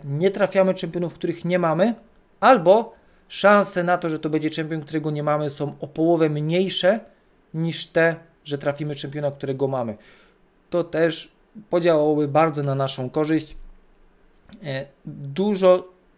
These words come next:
e, mniejszy R N G by było, dużo większe szanse mielibyśmy na to, że trafimy te dwie rzeczy razem. Sprawiałoby, że mamy dużo większe szanse na to, że trafimy takiego czempiona, jak chcemy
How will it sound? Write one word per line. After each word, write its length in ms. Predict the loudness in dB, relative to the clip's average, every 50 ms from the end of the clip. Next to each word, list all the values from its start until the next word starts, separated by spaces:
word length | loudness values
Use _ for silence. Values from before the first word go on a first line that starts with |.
| _ _ _
e, 220 | -12 -8 -8 -6 -4
mniejszy 440 | -2 -2 -2 -2 -2 -4 -8 -8 -4
R 140 | -2 -2 0
N 100 | 0 -2
G 120 | -4 -4
by 120 | -6 -6 -4
było, 240 | -2 0 0 0
dużo 240 | -2 -2 -4 -4 -2
większe 260 | -4 -4 -6 -8 -10
szanse 280 | -10 -8 -8 -8 -6 -8
mielibyśmy 360 | -8 -6 -8 -8 -8 -8 -6
na 100 | -6 -4
to, 120 | -4 -4 -6
że 80 | -6
trafimy 420 | -8 -10 -12 -10 -6 -6 -6 -6 -6 -10 -20 -20 -20 -20 -20 -20 _ _ -4
te 100 | -4 -2
dwie 180 | 4 4 4 4
rzeczy 260 | 4 0 0 2 4
razem. 340 | 4 4 4 4 0 -2 -2 -6 -12 -20 _ _
Sprawiałoby, 560 | _ -8 -4 -4 0 2 2 2 2 0 -2
że 80 | -4 -2
mamy 220 | -2 -2 -2 -4
dużo 240 | -4 -4 0 0 0
większe 260 | 0 -2 -6 -8 -10
szanse 360 | -8 -6 -6 -6 -6 -6 -6 -4
na 120 | -4 -4
to, 120 | -4 -4
że 120 | -8 -8 -8
trafimy 420 | -10 -10 -10 -8 -6 -6 -6 -8 -10 -16 -20 _ _ _ _ _ _
takiego 360 | -2 -2 0 2 2 2 2 2
czempiona, 380 | 2 0 -2 0 0 0 2
jak 200 | 2 0 0 -2
chcemy 440 | -8 -6 -2 0 0 2 2 -2 -2